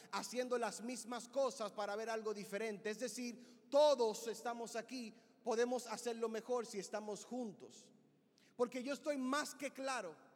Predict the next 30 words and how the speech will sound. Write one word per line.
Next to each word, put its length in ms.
que 160
antes 300
de 100
ser 260
pastor 440
soy 220
servidor, 600
y 100
eso 180
yo 140
lo 160
creo. 320
Y 100
todos 260
los 120
que 60
están 260
aquí 180
saben 400
que 160
yo 80
no 140
tengo 240
miedo 380
de 100
hacer 320
cosas 580
que 200
no 240
van 280